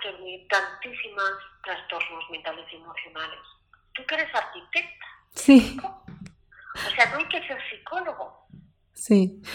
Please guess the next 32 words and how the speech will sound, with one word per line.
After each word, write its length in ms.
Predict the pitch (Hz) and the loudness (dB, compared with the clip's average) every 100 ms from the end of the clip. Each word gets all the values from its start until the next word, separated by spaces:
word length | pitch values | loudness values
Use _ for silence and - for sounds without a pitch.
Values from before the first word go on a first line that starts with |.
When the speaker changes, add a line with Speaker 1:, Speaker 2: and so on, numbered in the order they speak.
| - | 6
Speaker 2:
y 100 | 247 | 8
justo 400 | 240 285 277 311 | 10 10 10 8
eso, 320 | 302 285 285 - | 8 8 6 8
eso 200 | 240 277 | 8 10
Speaker 1:
Hay 120 | 262 | 8
que 160 | - 320 - | 6 0 2
ser 320 | 311 - - | 2 2 -4
humano. 680 | 480 453 494 - - - - - | -10 0 0 0 -4 -8 -14 0
Speaker 2:
Exacto. 580 | 226 190 220 185 - - | 2 4 2 2 -2 -6
Speaker 1:
Hay 120 | 214 226 | -6 -6
que 60 | - | -10
informarse. 760 | 302 233 214 190 269 - - 190 - - _ | -10 -8 -4 2 2 2 -6 -12 -16 -20 _
Speaker 2:
Exacto. 540 | 214 185 196 180 - - - - - - - _ _ _ _ _ _ _ _ _ - - - - _ _ - | 4 4 2 0 -4 -18 -18 -20 -20 -20 -20 _ _ _ _ _ _ _ _ _ -20 -20 -20 -20 _ _ 10
¿Cómo? 240 | 320 359 | 12 12
Speaker 1:
Perdón, 300 | - - - - | 10 6 -2 -2
pero, 140 | 226 | -4
eh, 260 | - 247 - - - | -4 -4 -2 -2 0
ya 160 | 539 | 0
sé 120 | 587 - | 2 2
que 100 | 311 | 2
me 120 | 392 | 2
voy, 220 | 494 262 262 - - - | 0 -4 -4 -12 -20 -18
se 100 | 214 | -12
me 140 | 214 | -6
va 140 | 208 226 | -2 0
la 160 | 247 | 0
olla. 360 | 247 254 - 143 - _ _ _ | -2 -6 -8 -12 -14 _ _ _
Speaker 2:
<laughs> 320 | - 233 - - | 12 12 10 6
Speaker 1:
Pero 260 | 190 214 | 6 4
para 240 | 220 220 214 | 2 0 0
mí, 160 | 247 | -4
o 100 | 277 | -6